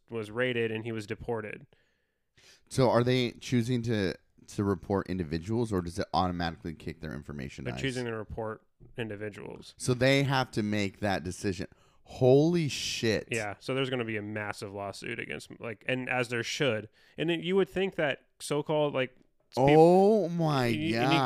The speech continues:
Speaker 1: you
Speaker 2: God.
Speaker 1: go onto, like, the Facebook comments of this, and then there are people like, "Illegal's illegal, doesn't matter." It's like, you would,
Speaker 2: Yeah.
Speaker 1: okay, you would think that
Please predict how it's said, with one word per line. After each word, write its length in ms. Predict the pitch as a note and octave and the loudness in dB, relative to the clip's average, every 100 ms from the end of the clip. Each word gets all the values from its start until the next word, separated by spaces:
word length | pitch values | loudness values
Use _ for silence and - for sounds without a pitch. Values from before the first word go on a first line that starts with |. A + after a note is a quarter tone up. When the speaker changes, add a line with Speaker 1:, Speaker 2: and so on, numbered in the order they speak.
| A2 | 2
Speaker 1:
you 60 | F2+ | 2
Speaker 2:
God. 20 | |
Speaker 1:
go 140 | D#3+ E3 | 2 0
onto, 240 | D#3 D#3 | 0 0
like, 160 | D3 C#3 | -2 -2
the 80 | B2+ | -4
Facebook 480 | C3+ C3 - B2+ | -4 -4 -4 -6
comments 540 | - B2 C3+ A#2+ A2+ - | -4 -2 0 -2 -4 -6
of 120 | G#2+ | -6
this, 360 | A2 G#2+ A2 A#2 | -4 -4 -6 -6
and 160 | A#2 A#2+ | -4 -2
then 120 | A#2+ | 0
there 100 | B2 | 0
are 80 | B2 | -2
people 280 | C3 B2 A#2+ | -4 -4 -2
like, 260 | A#2 - _ _ _ - | -2 -6 _ _ _ -4
"Illegal's 420 | D3+ E3 E3 D3+ | 0 2 4 2
illegal, 380 | D3+ D3+ D3+ C#3+ | 0 0 0 0
doesn't 280 | C#3+ C#3 C3+ | 0 0 0
matter." 320 | C3+ C3 A#2+ | 0 0 0
It's 120 | - | -2
like, 180 | B2 - | -6 -2
you 100 | D3+ | 0
would, 60 | D#3+ | 2
Speaker 2:
Yeah. 160 | F#2 | 0
Speaker 1:
okay, 160 | D2+ D#3+ | -2 -4
you 140 | D#3 | 2
would 160 | F#3+ F3 | 2 2
think 320 | - D3+ E3+ | 0 -2 0
that 220 | E3 C#3+ | 0 -2